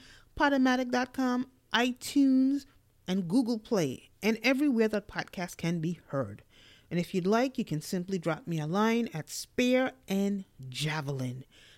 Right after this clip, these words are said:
seven seven seven at gmail dot com. You can also check out my blog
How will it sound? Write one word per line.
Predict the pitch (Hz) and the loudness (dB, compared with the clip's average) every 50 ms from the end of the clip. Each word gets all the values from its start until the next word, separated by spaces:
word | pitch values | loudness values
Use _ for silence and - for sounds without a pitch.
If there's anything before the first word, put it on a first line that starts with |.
| _ _ | _ _
seven | - - - - 240 247 233 254 254 262 | -12 -2 2 4 4 6 6 4 2 2
seven | 247 - - 226 220 220 220 233 240 240 | 0 0 0 2 2 2 2 0 0 0
seven | - - - - - - - 226 185 151 139 135 139 151 151 - _ _ _ - | -2 -4 -8 -8 -6 -4 -2 -2 0 0 0 -2 -2 -6 -10 -12 _ _ _ -6
at | 160 147 113 127 | -4 -4 -6 -8
gmail | 139 - 170 190 226 226 202 180 185 202 208 190 | -6 2 4 6 6 8 6 6 4 4 2 0
dot | 165 143 151 196 - - | -2 -4 -4 -6 -12 -14
com. | - - 120 - - - - _ _ - - - - _ | -14 -14 -14 -12 -14 -16 -18 _ _ -20 -20 -20 -14 _
You | - 165 | -6 -2
can | - 196 180 | 0 0 2
also | 190 208 - 262 | 0 0 -2 -4
check | - - 247 226 240 | -2 -2 -2 -2 -2
out | 233 - | -2 -2
my | 233 247 | -2 -2
blog | 240 220 190 170 165 160 175 | 0 0 0 0 0 0 -4